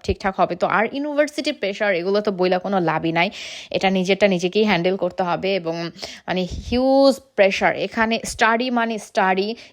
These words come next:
স্টুডেন্ট মানে সে স্টুডেন্ট। আম, মানে এখানে চার দিন থেকে পাঁচ দিন তাকে ক্লাস করতে হবে, ফুল টাইম তাকে দিতে হবে। আর আমার সাবজেক্ট হলো রিসার্চ সাবজেক্ট,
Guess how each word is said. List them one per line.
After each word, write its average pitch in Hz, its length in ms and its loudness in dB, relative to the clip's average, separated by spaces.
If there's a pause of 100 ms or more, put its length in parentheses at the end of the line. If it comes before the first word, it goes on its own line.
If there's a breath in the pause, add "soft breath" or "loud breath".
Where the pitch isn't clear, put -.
স্টুডেন্ট - 200 0 (260)
মানে 247 140 0
সে 233 160 -2
স্টুডেন্ট। 214 580 2 (240 loud breath)
আম, 180 520 4 (120)
মানে 196 260 2
এখানে 220 240 0
চার 226 240 2
দিন 233 120 -2
থেকে 247 180 -2
পাঁচ 196 220 2
দিন 220 120 -2
তাকে 226 160 2
ক্লাস 196 320 2
করতে 208 260 -2
হবে, 190 220 -2
ফুল 233 360 0
টাইম 233 360 0
তাকে 233 180 -2
দিতে 196 200 -4
হবে। 196 280 -2
আর 190 160 2
আমার 208 260 -4
সাবজেক্ট 208 440 -4
হলো 208 200 -2
রিসার্চ 233 380 0
সাবজেক্ট, 190 500 -2